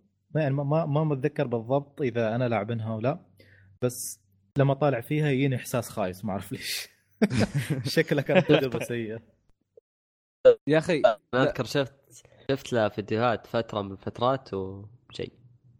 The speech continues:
Speaker 2: ال-، اللعبة يا أخي هي تقول لك إنك أنت واحد، باختصار يعني عشان ما أحرق اللعبة، يقول لك أنت واحد اسمه ستانلي، جالس داخل مكتب، يضغط الأزرار.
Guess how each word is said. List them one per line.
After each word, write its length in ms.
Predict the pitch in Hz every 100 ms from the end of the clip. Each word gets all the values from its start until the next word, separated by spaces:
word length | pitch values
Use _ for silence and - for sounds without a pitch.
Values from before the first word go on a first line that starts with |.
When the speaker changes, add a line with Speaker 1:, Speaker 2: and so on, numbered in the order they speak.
| _ _ _ _ _ _ _ _ _ 117
Speaker 2:
ال-، 220 | 117 120
اللعبة 460 | 123 165 185 156
يا 160 | 156 143
أخي 220 | 139 135
هي 140 | 139 135 - - 110
تقول 200 | 123 160
لك 160 | 156 131
إنك 240 | 123 123
أنت 140 | 131 135
واحد، 340 | 127 120 110 - - 107 -
باختصار 440 | 127 151 147 107
يعني 160 | 98 107
عشان 240 | 110 131
ما 120 | 120
أحرق 260 | 139 131 110
اللعبة، 400 | 107 110 110 143 - _ - _ _ _ _ -
يقول 200 | 117 156
لك 160 | 156 156
أنت 140 | 143
واحد 180 | 143 143
اسمه 160 | 127 127
ستانلي، 400 | - 104 87 78 _ _ _ _ _ _ _ _ 113
جالس 240 | 127 131
داخل 440 | 113 110 120 110 - -
مكتب، 360 | 117 - 87 - - _ _ _ _ _ -
يضغط 280 | 123 117 110
الأزرار. 640 | 92 104 101 85 - _